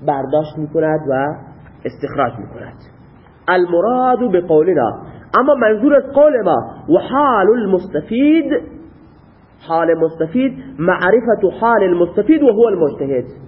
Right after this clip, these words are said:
انسان حال مستفید شناخته می‌شه که همون مستفید کی هست؟ چه کسی استفاده می‌کنه از ادله و احکامات رو استخراج می‌کنه؟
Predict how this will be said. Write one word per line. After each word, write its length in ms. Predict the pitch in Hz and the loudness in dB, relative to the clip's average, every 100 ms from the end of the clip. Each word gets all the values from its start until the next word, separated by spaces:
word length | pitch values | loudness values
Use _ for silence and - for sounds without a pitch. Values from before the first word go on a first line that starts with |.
| - - - - - - | -20 -20 -20 -20 -20 -6
انسان 600 | 143 151 151 214 254 269 262 - - - - | -4 -4 -2 -2 0 -2 -6 -12 -20 -12 -2
حال 720 | 190 233 226 220 214 220 226 226 220 - - - - - | 2 2 2 2 2 2 0 -2 -12 -16 -20 -20 -20 -14
مستفید 560 | 160 165 160 165 151 220 | -2 -2 -2 -6 -4 -6
شناخته 480 | - 165 147 - 185 | -2 0 0 2 2
می‌شه 360 | 165 151 170 | 2 0 -2
که 160 | 165 170 | -2 -4
همون 260 | 147 185 196 | 0 2 2
مستفید 580 | 156 160 - 160 202 | 0 -2 -2 -6 -4
کی 100 | - | 2
هست؟ 400 | 294 156 - - - - - | 2 0 -10 -14 -20 -20 -2
چه 80 | 330 | 0
کسی 640 | 339 320 - 277 240 - - | 2 0 2 0 0 -4 2
استفاده 640 | 254 254 247 247 226 220 | 2 2 0 2 4 4
می‌کنه 400 | 226 226 226 220 | 2 2 2 2
از 140 | 208 208 - 208 | 2 0 0 0
ادله 680 | 202 214 208 208 180 - - | 4 4 4 4 4 -2 -2
و 80 | - | 0
احکامات 580 | 208 202 208 220 214 202 | 0 -2 -2 0 2 0
رو 60 | 202 | 0
استخراج 520 | 196 - 190 190 185 | -2 0 -2 0 0
می‌کنه؟ 380 | 160 143 156 120 | 0 -2 0 0